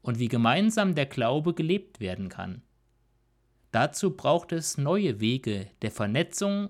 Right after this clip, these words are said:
und Verkündigung, um die Botschaft vom Gottesreich zu den Menschen zu bringen. Das heutige Evangelium ermutigt uns alle, den Ruf Jesu anzunehmen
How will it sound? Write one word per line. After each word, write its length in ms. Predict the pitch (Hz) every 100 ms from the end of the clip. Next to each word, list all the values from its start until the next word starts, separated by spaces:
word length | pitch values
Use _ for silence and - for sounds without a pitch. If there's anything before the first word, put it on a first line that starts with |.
| - -
und 180 | 139
Verkündigung, 840 | 139 139 - 214 202 - 135 180 202 _ _ _ _
um 140 | 120
die 100 | 113
Botschaft 580 | 110 156 214 - 190 180
vom 220 | - 117
Gottesreich 920 | 120 165 185 165 147 143 143 143 -
zu 220 | - - 180
den 160 | 170
Menschen 360 | 143 147 135 110
zu 140 | -
bringen. 380 | 92 - 92 98 _ _ _ _ _ _ _ _ _ _ _ _ -
Das 180 | 98 -
heutige 320 | 127 131 120
Evangelium 720 | 120 123 117 110 131 165 180 -
ermutigt 580 | 135 139 185 190 185
uns 300 | - 160 175
alle, 400 | - 151 165 107 - _ _ _ -
den 160 | 123
Ruf 360 | 117 180 226 -
Jesu 460 | 131 147 196 208 -
anzunehmen 920 | - 127 147 - 190 196 220 254 262